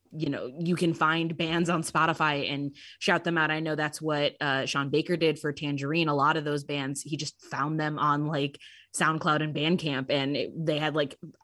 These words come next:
five hundred listeners, and he's like, "Well, this is what I want, so I'm gonna give you money for this." Um, and I think that's really fascinating. I also learned recently that Krista Miller,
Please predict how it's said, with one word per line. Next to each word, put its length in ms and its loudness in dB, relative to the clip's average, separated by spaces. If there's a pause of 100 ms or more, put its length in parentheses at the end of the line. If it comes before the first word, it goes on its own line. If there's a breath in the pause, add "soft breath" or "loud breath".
five 380 -2
hundred 320 0
listeners, 500 0
and 80 0
he's 140 -2
like, 120 -4
"Well, 220 4
this 240 0
is 140 -2
what 120 4
I 100 4
want, 280 0
so 60 -4
I'm 80 -4
gonna 120 -4
give 120 0
you 100 6
money 220 2
for 120 -2
this." 300 -2 (380 loud breath)
Um, 260 4
and 40 6
I 100 6
think 100 0
that's 180 2
really 160 4
fascinating. 540 0
I 60 0
also 240 2
learned 180 2
recently 380 2
that 160 0
Krista 360 0
Miller, 460 2